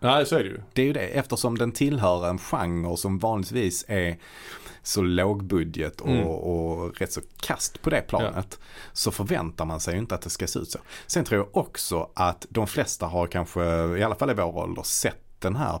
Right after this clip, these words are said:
Speaker 2: på V H S kanske.
Speaker 1: Ja, ja, ja, visst.
Speaker 2: Och där såg den ju inte ut så som den gör nu i, på Blu-ray.
Speaker 1: Nej,
Speaker 2: Liksom.
Speaker 1: verkligen, verkligen.
Speaker 2: Som den var tänkt, eller som den ser ut på bio,
Speaker 1: Ja,
Speaker 2: liksom.
Speaker 1: nej, visst.
Speaker 2: Eh, så att många har väl sett dåliga kopior
Speaker 1: Ja.
Speaker 2: på den.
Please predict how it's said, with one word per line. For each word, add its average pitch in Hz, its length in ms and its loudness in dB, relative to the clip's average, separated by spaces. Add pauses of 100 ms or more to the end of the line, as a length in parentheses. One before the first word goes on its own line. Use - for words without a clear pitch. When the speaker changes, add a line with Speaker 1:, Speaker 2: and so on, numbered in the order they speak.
Speaker 2:
på 85 120 -4
V 87 200 2
H 139 140 2
S - 340 -6
kanske. - 200 -2
Speaker 1:
Ja, 139 180 4
ja, 127 60 2
ja, 117 80 0
visst. 117 180 -4 (100)
Speaker 2:
Och 107 120 4
där 95 440 -2 (160)
såg 90 340 0
den 95 160 2
ju 101 120 4
inte 101 240 0 (100)
ut 110 200 2
så - 220 0
som 87 300 -2
den 82 300 -2 (180)
gör 87 340 0 (200)
nu 95 400 -2 (120)
i, - 140 -8
på - 180 -2
Blu-ray. 87 440 -4 (200)
Speaker 1:
Nej, 127 180 4
Speaker 2:
Liksom. 123 80 2 (100)
Speaker 1:
verkligen, - 220 -6
verkligen. 107 280 -4
Speaker 2:
Som 92 220 0
den 90 120 2
var 87 80 2
tänkt, - 460 -6
eller 85 140 2
som 90 180 -2
den 87 100 0
ser 95 80 0
ut 87 100 -2
på - 60 -4
bio, - 240 -2
Speaker 1:
Ja, - 40 -10
Speaker 2:
liksom. 117 240 2
Speaker 1:
nej, 135 140 4
visst. 123 220 -4 (560)
Speaker 2:
Eh, 85 280 2
så 90 140 2
att 92 80 2
många 123 280 4
har 120 140 2
väl 98 100 0
sett - 460 0
dåliga 101 600 2
kopior 92 520 0
Speaker 1:
Ja. - 180 4
Speaker 2:
på - 60 -6
den. - 220 -10